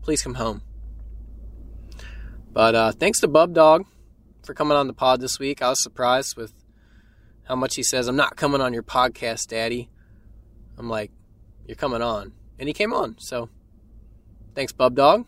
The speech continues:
Thanks to Duke Dog for, for helping out as well. The mechanic Duke Dog, he loves to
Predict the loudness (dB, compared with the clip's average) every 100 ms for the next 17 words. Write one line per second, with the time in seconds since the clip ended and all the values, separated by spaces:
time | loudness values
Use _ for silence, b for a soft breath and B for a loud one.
0 | _ -8 -6 -6 -4 -4 2 4 4 2
1 | -4 -6 -6 -14 b b b b b b
2 | -12 -2 2 2 4 2 2 2 4 4
3 | 2 -6 -4 -4 -2 0 0 0 -2 0
4 | 6 6 6 0 -2 -2 -2 -6 -8 -8